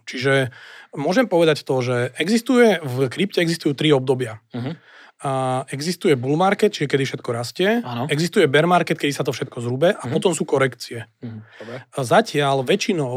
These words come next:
Speaker 1: ten market, akože ono, každým veľkou zmenou, ako tým, že napríklad teraz môžu chodiť inštitucionálni investori,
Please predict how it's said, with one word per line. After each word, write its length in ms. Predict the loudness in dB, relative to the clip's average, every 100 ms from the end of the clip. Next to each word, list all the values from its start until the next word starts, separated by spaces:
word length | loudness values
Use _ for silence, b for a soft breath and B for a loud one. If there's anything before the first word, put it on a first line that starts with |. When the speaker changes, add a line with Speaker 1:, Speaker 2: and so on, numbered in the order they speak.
| -2
Speaker 1:
ten 160 | 0
market, 320 | 0 -2 0
akože 240 | -2 0 2
ono, 180 | 2 0 -2
každým 400 | 2 2 4 4
veľkou 320 | 4 4 4
zmenou, 380 | 2 -2 0 2
ako 160 | 2 0
tým, 160 | -2
že 80 | 0
napríklad 240 | -2 -2 -2
teraz 160 | -2
môžu 240 | -2 -2 -2
chodiť 160 | -4
inštitucionálni 800 | -6 -8 -6 -2 0 0 0 0
investori, 420 | -2 -2 0 2